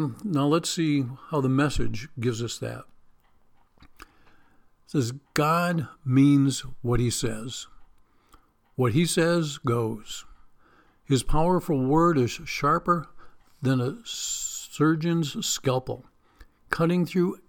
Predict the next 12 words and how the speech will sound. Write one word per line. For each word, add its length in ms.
everything, 800
whether 280
doubt 520
or 100
defense, 580
laying 360
us 240
open 500
to 120
listen 540
and 160
obey. 480